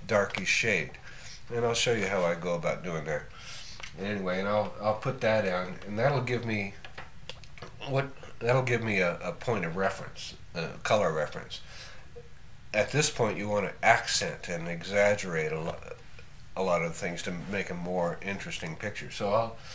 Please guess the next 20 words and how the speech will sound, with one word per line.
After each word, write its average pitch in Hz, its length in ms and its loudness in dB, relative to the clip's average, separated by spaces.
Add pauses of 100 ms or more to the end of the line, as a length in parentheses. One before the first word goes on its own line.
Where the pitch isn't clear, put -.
(260)
I'll 101 100 0
choose 139 300 2
a 107 40 -2
darker 117 380 2
color 101 420 -2
here 76 360 -4 (1160)
because 104 320 -2
I - 80 0
want, 101 300 0 (200)
I 98 100 -2
want 101 240 -2
to 98 80 -6
really 113 360 0
exaggerate 95 800 0
the 85 80 -2
light 85 400 2
on 73 160 -4
top - 320 -2
of 69 80 -6
the - 140 -10